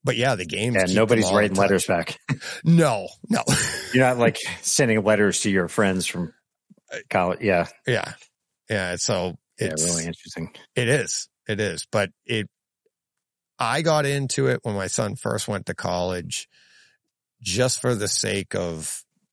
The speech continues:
Speaker 1: like, staying in touch with him while he was at college, and we played a little
Speaker 2: Mm-hmm.
Speaker 1: bit,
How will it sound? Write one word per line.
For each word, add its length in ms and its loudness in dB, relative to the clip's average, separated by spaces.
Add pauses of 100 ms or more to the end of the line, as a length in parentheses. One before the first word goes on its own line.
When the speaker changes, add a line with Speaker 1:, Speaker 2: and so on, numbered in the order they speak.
(160)
Speaker 1:
like, 280 -4
staying 460 -2
in 100 -6
touch 260 -6
with 140 -8
him 280 -4
while 180 -2
he 60 -2
was 140 -4
at 60 -8
college, 420 -2
and 100 -6
we 100 -6
played 360 -4
a 60 -4
little 260 -2
Speaker 2:
Mm-hmm. 80 0
Speaker 1:
bit, 220 0